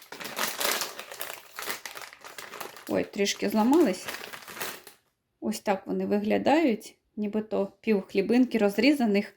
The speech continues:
Ну і вони смачненькі. Неодноразово купую, зазвичай купуємо гострі,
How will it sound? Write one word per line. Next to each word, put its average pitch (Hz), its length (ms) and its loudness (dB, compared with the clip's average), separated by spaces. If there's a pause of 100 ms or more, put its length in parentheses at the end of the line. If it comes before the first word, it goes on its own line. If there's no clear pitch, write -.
(720)
Ну 185 100 6
і 339 60 12
вони 269 240 8
смачненькі. 214 680 4
Неодноразово 240 680 6
купую, 285 480 6
зазвичай 240 580 4
купуємо 220 500 4
гострі, 311 460 6